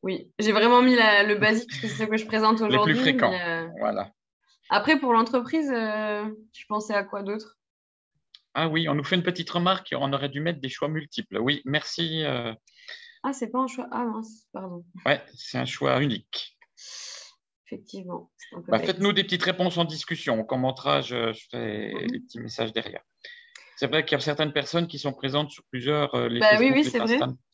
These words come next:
Speaker 1: Non, mais
Speaker 2: Ouais.
Speaker 1: je l'avais fait mardi, j'ai oublié de paramétrer. Enfin, j'ai pas, j'ai mal paramétré. My bad. <laughs>
Speaker 2: Non, mais c'est pas grave. Voilà, il y a souvent du Facebook et de l'Insta, hein, qui, ce qui est logique, puisqu'aujourd'hui, les deux réseaux sont maillés.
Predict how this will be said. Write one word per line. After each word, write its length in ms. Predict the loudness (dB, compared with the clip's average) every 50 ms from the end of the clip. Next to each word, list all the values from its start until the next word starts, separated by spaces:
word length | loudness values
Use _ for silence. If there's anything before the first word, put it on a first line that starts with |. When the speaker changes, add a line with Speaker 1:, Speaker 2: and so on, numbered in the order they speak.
| _ _ _ 0
Speaker 1:
Non, 80 | 2
mais 80 | 4 4
Speaker 2:
Ouais. 40 | 4
Speaker 1:
je 40 | 4
l'avais 140 | 2 2 0
fait 140 | 0 0 2
mardi, 340 | 2 2 2 2 0 -4 -6
j'ai 160 | -6 -6 -6
oublié 240 | -6 -8 -8 -10 -6
de 60 | -2
paramétrer. 580 | 0 0 0 0 -2 -2 -4 -6 -10 -12 -14 -14 _ _ _ _ _ _
Enfin, 120 | -2 -2 -2
j'ai 140 | 0 0 -2
pas, 160 | -2 -2 -2
j'ai 120 | -2 -2
mal 240 | 0 0 0 0 0
paramétré. 540 | -2 -4 -4 -4 -6 -8 -8 -10 -16 -20 -20 _ _ _ _ _ _ -20 _ _ _ _ _ _ -20 -20 _ _ _ _ _ _ _ _ _ _ _ _
My 160 | 0 0 0 2
bad. 400 | 2 0 -2 0 -2 -4 2 4
<laughs> 520 | 6 6 8 6 4 2 -2 -4 -8 -12 -16 _ _ _ _ 2
Speaker 2:
Non, 120 | 4 4
mais 80 | 4 2
c'est 180 | 0 0 0
pas 80 | 0 0
grave. 220 | 2 2 0 2
Voilà, 220 | 2 4 4 4 4
il 60 | 4
y 40 | 0
a 20 |
souvent 300 | 0 -2 0 2 2 2
du 100 | 2 0
Facebook 420 | 0 -2 -2 -2 0 -2 -2 -2
et 60 | -2 -2
de 80 | 0
l'Insta, 420 | 0 -2 -2 -2 0 2 2 2 2
hein, 240 | 2 0 -2 -4 -8 -12 -12
qui, 160 | -12 -12 -12
ce 100 | -12 -4
qui 100 | 2 2
est 60 | 4
logique, 380 | 4 4 2 2 0 -2 -2 -4
puisqu'aujourd'hui, 520 | -10 -8 -6 -4 -2 -2 -2 -2 -2 -2
les 140 | -2 -2 -2
deux 100 | -2 -2
réseaux 320 | -2 0 -2 -2 -4 -6
sont 160 | -6 -6 -6 -4
maillés. 440 | -2 -2 0 0 -2 -2 -4 -6